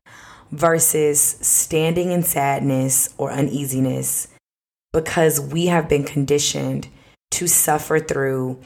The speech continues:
whatever we're given. And we have to do it for three, for seven, for five, for fifteen years before we see the other side of happiness and glory. We have also been conditioned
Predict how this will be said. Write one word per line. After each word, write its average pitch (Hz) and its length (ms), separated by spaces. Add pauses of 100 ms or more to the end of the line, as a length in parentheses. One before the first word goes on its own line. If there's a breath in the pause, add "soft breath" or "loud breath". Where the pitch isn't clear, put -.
(240 loud breath)
whatever 147 560
we're 151 140
given. 139 600 (640 soft breath)
And 160 420
we 156 120
have 151 320
to 165 100
do 185 280
it 143 240
for - 160
three, 147 560
for 151 180
seven, 147 540
for 151 180
five, 143 600
for 151 100
fifteen 165 680
years 147 680 (520 soft breath)
before 180 400
we 175 140
see 160 280
the 151 180
other 139 180
side 139 500
of - 120
happiness 143 600
and 135 200
glory. 131 560 (320)
We 220 140
have 233 160
also 208 400
been 151 160
conditioned 139 680